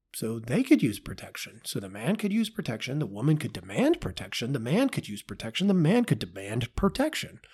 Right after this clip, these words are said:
Like, these are all options. So my question there becomes, and this is actually a question I have,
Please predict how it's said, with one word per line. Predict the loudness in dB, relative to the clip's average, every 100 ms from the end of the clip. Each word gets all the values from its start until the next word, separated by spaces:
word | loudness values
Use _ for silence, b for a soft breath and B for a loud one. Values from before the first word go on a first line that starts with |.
| B B B B B B _
Like, | -16 0
these | 2 2
are | 0 -2
all | -8 -8 -8 -6 0
options. | 2 2 -4 -8 -8 -8 -8 -12 B B B B B B B _
So | 0 6 8 10 8 6
my | 2
question | 4 2 2 2 0 2
there | 0
becomes, | -2 -6 -8 2 2 2 -2 0
and | 6 6
this | 6 4
is | 4
actually | 2 2 0 0
a | -2
question | -2 -2 -2 -4
I | -6
have, | -4 -4 -4 -8